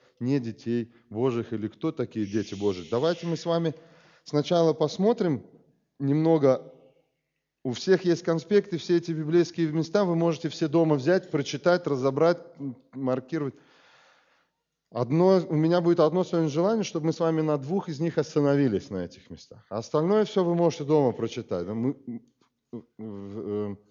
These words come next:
в библейский волейбол мы, мы играть здесь не будем. А, есть ещё там у нас конспекты?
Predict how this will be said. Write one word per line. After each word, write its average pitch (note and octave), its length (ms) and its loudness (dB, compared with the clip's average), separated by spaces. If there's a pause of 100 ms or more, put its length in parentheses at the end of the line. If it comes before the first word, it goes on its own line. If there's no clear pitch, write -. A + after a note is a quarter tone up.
(280)
в F#2+ 80 -14
библейский D3+ 480 0
волейбол C#3+ 440 -2
мы, C3+ 120 -4
мы B2+ 300 -2
играть B2 240 0
здесь A#2 180 -8
не A#2+ 60 -8
будем. A2+ 180 -8 (500)
А, A2 340 -2 (100)
есть B2 320 -4
ещё F#3+ 200 -4
там C3 220 -2
у A#2+ 40 -2
нас G#2+ 180 -2
конспекты? G#2 680 -6